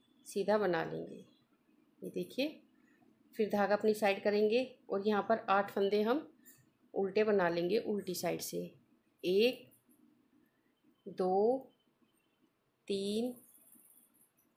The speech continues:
चार, पाँच, छः,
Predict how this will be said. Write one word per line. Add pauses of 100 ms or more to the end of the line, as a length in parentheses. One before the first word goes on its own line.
चार, (1000)
पाँच, (920)
छः,